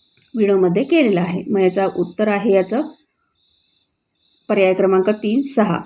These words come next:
एकशे चोवीस आणि सव्वाशे यांचा मसावी किती येणार आहे? तर तो एक येणार आहे, कारण या दोन्हीही संख्या वेगळ्या आहेत आणि त्यांना एकाच संख्येने भाग जात नाही.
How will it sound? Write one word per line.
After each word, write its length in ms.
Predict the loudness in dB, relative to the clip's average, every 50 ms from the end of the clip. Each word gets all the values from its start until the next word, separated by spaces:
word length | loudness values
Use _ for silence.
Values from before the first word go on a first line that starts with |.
| -12 _ _ _ _ _ -6
एकशे 280 | -6 -6 -4 -2 -2 0
चोवीस 400 | 2 4 4 4 4 2 2 2
आणि 160 | 0 0 0
सव्वाशे 500 | 2 2 2 4 4 2 2 0 0 0
यांचा 280 | 2 0 0 0 -2 0
मसावी 400 | 0 -2 0 0 0 0 0 0
किती 260 | -2 -4 -4 0 0
येणार 280 | 0 2 2 2 0
आहे? 220 | 0 -2 -2 -4 -6 -6 -10 _ _ _ _ _ _ _ _ _ _ _ -8
तर 100 | -8 -4
तो 180 | -2 -2 -2 0 2
एक 240 | 0 0 2 0
येणार 240 | 0 0 0 0 -2
आहे, 80 | -2 -2
कारण 280 | -2 -2 -2 0 2
या 100 | 2 2
दोन्हीही 400 | 2 2 2 4 4 4 2 2
संख्या 400 | 0 0 -2 -2 0 -2 -4 -4 -4 -8 -16 _ _ _ -20 -8 -4
वेगळ्या 360 | -2 0 2 2 2 2 2
आहेत 200 | 0 0 -2 -2
आणि 160 | 0 0 2
त्यांना 320 | 2 2 2 2 0 0 -2 -4 -10 _ _ _ _ _ _ _ _ _ _ _ _ _ _ _ _ _ _ -8 -8
एकाच 360 | -8 -4 -2 -2 -2 -2 0
संख्येने 360 | 0 0 0 2 2 2 2
भाग 500 | 0 0 -2 -4 -4 -4 -10 -14 -8 0
जात 280 | 2 2 2 2 -2 -6
नाही. 220 | -6 -6 -8